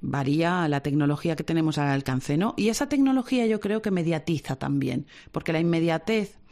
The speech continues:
esa cosa de, de, de estar disponible las veinticuatro horas y poder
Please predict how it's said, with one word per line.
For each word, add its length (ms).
esa 220
cosa 320
de, 260
de, 320
de 120
estar 280
disponible 1000
las 200
veinticuatro 640
horas 280
y 40
poder 500